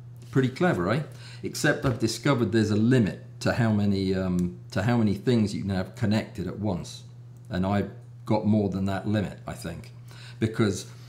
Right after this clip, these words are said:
I wanted to, to make sure that I had, uh, my camera, I mean, on the, on the microscope. I had to have that 'cause I was gonna show you something.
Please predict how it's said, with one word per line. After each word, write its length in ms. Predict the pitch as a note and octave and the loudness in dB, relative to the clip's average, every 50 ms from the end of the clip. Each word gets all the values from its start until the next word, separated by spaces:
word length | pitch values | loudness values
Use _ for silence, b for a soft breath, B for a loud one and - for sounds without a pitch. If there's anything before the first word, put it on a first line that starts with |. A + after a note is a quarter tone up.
| B B B - - | B B B -8 -4
I 100 | - G#2+ | -2 0
wanted 440 | A2 C#3+ D#3 D3+ - D3 C3 - - | 4 4 4 4 4 2 0 2 2
to, 260 | C3 A#2 A2 G#2+ - - - | 2 2 2 0 -2 -2 0
to 80 | B2 | 2
make 260 | G#2+ A2+ A#2 A2+ A#2 | 4 6 4 4 2
sure 320 | - - - D3+ D#3 C#3+ A#2 | 0 -2 -2 0 2 2 2
that 140 | G#2 G#2 - | 2 0 0
I 140 | G2+ G2 | 0 -2
had, 480 | F#2+ F#2 G#2+ A2+ A2 G#2 F#2 G2 A2 - - - | 0 0 2 2 2 2 0 -2 -6 -8 -6 -4
uh, 220 | G#2 G2 F#2+ F#2 | -2 -2 -2 -2
my 220 | F2 - G2+ G2 F2+ | -2 -2 -2 -2 -2
camera, 520 | - - - D3+ C#3+ A#2 F2+ - - - - - - - - | -4 -2 0 2 2 2 0 -2 -6 -10 -14 -16 -18 -8 -4
I 120 | G2 G2 F#2+ | -2 0 0
mean, 200 | G2 G2+ G2 F2 | 0 0 0 0
on 180 | G2+ G2+ G2 | 0 0 0
the, 140 | G2 G2 E2 | 0 0 -2
on 140 | C#2+ G2 G2 | 0 0 2
the 60 | G2+ | 2
microscope. 680 | G#2+ B2 C3 C3 - F2 D#2+ - - - - - - - | 4 2 2 0 -2 -6 -8 -6 -8 -6 -8 -8 -6 -8
I 60 | D#2+ | -6
had 240 | - - C3+ C#3 - - | -2 -2 -2 -2 0 0
to 60 | A#2+ | 2
have 240 | A#2 A2+ G#2 G2+ G#2 | 2 2 2 2 0
that 240 | A2 G2+ F#2 - | 0 -2 -2 -4
'cause 140 | - F#2+ F2 | -6 -4 -4
I 20 | F#2 | -4
was 140 | F2+ F2 | -4 -2
gonna 160 | - G#2 F#2 F2+ | -2 -4 -4 -2
show 180 | - C3+ C3 | 0 0 2
you 140 | A#2 G2 E2 | 2 0 0
something. 480 | - - E2+ D#2 D#2 - - A2+ A2 | -2 -6 -8 -8 -8 -6 -6 -6 -6